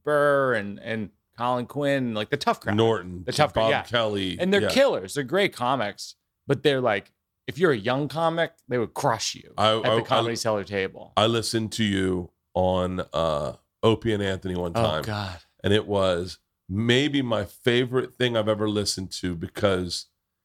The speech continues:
Speaker 2: it was, it was like, it was like, almost like, um, you remember a kid being a kid and you'd see, you'd, you'd be with your friends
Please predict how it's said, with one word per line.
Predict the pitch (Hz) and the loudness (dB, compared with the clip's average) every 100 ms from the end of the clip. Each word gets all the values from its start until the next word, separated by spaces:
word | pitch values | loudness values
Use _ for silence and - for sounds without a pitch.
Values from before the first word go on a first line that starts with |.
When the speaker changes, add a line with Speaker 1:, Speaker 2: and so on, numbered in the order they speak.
| _ _ _ _ | _ _ _ _
Speaker 2:
it | 117 - | -2 2
was, | 104 98 92 90 - | 2 2 0 -2 -2
it | 117 | 0
was | 113 107 | 2 0
like, | 98 - | -2 0
it | 127 | -2
was | 120 | 0
like, | 113 - - | -4 -8 -6
almost | 110 120 - | -4 -2 -2
like, | 98 90 | -2 -4
um, | 78 78 - _ _ _ _ _ _ _ _ _ _ _ | -8 -12 -14 _ _ _ _ _ _ _ _ _ _ _
you | 101 | 0
remember | 117 117 113 104 | 2 2 0 0
a | 101 | 0
kid | - 107 110 101 - - | 0 2 2 -2 -12 -8
being | 95 107 | 0 0
a | |
kid | 95 110 104 | 0 0 0
and | 101 | 0
you'd | 87 | -6
see, | - - 101 95 90 - _ - | -6 -2 0 0 -4 -12 _ -10
you'd, | 98 - - - | -10 -10 -10 -6
you'd | 90 | -2
be | 104 | 0
with | 98 | 0
your | 90 | 0
friends | 101 98 107 107 | 0 0 0 -6